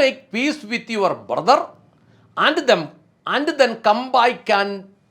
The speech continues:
present your gift എന്ന് പറഞ്ഞാൽ, നീ യാഗപീഠത്തിങ്കൽ,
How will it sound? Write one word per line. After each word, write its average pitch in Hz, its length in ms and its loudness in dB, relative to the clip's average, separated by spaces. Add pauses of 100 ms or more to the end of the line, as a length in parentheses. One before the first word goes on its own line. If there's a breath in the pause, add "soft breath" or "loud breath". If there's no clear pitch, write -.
(320)
present 196 520 -4 (180)
your 147 180 -6 (200)
gift - 240 -8 (1000)
എന്ന് 170 180 -4
പറഞ്ഞാൽ, 98 280 -12 (840)
നീ 311 80 4 (200)
യാഗപീഠത്തിങ്കൽ, 262 1120 2